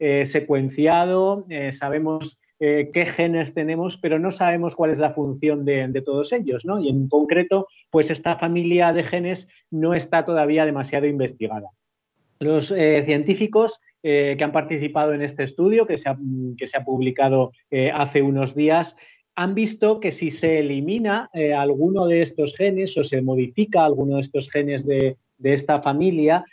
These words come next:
se provocan, eh, cambios muy importantes en el sistema nervioso. Y esto, eh, lo han demostrado en modelos animales, en concreto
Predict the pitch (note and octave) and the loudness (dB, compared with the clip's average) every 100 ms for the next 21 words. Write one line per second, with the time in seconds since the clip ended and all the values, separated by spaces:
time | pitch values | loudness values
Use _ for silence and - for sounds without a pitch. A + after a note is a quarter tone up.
0 | _ - E3+ F#3 E3+ G3+ G#3+ B3+ A#3+ A#3+ | _ -4 -2 0 0 0 0 -4 -4 -4
1 | F#3+ F#3+ F#3+ F#3+ G#3 G#3+ G#3+ F#3+ G3+ F#3 | -2 -2 -2 -2 2 0 0 -2 -4 -4
2 | E3 E3 E3+ G3 - D#3+ D3 B2+ C3 D3+ | -6 -6 -4 -6 -4 0 0 0 -4 -2
3 | D3 C#3 C3 B2+ C3+ C3 - F#2+ _ _ | -2 0 -2 0 2 0 -2 -12 _ _
4 | - D#3 E3+ - F#3+ G3+ E3+ D3 C#3 C3+ | -2 2 2 2 2 2 0 -2 0 2
5 | D3 D#3+ E3+ E3 C#3+ G3+ - F3 G3+ F#3+ | 2 2 0 0 -2 -6 0 2 2 0
6 | C3+ C3 C3+ C#3+ C#3+ C#3+ C#3 C#3+ C#3 C#3 | 0 -2 0 0 2 0 0 -2 -2 0
7 | D#3+ G#3+ G#3 D3 B2+ A#2+ C#3 D3 D3+ | 2 2 0 -2 -4 -2 -2 0 -2